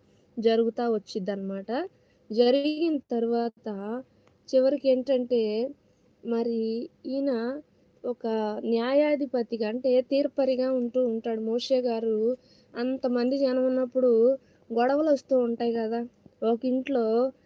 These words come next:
పది మందుంటే, దాదాపుగా రోజులో ఒకసారైనా చిన్న చిన్న విషయాల కాడ మనస్పర్ధలొస్తూ ఉంటాయి. అలాంటప్పుడు వాళ్ళేం జేస్తా ఉన్నారంటే, మరి మోషే గారి దగ్గరికెళ్తా ఉన్నారు. వారికి జరిగినటువంటి గొడవలన్నీ తీర్చుకోవడం కోసం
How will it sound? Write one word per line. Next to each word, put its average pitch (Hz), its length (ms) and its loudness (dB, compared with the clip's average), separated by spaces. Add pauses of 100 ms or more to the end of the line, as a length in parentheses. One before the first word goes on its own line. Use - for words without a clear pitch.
(180)
పది 240 160 2
మందుంటే, 254 600 0 (640)
దాదాపుగా 262 680 0
రోజులో 254 380 4
ఒకసారైనా 254 520 2
చిన్న 240 240 -2
చిన్న 254 260 -2
విషయాల 240 420 0
కాడ 240 200 -4
మనస్పర్ధలొస్తూ 247 960 -2
ఉంటాయి. 220 340 -4 (800)
అలాంటప్పుడు 269 760 0 (680)
వాళ్ళేం 254 400 4
జేస్తా 269 380 0
ఉన్నారంటే, 233 640 0 (680)
మరి 254 180 2
మోషే 269 440 2
గారి 240 220 0
దగ్గరికెళ్తా 226 640 -2
ఉన్నారు. 202 380 -8 (160)
వారికి 220 300 0
జరిగినటువంటి 226 800 0
గొడవలన్నీ 226 600 0
తీర్చుకోవడం 233 640 -4
కోసం 220 420 -4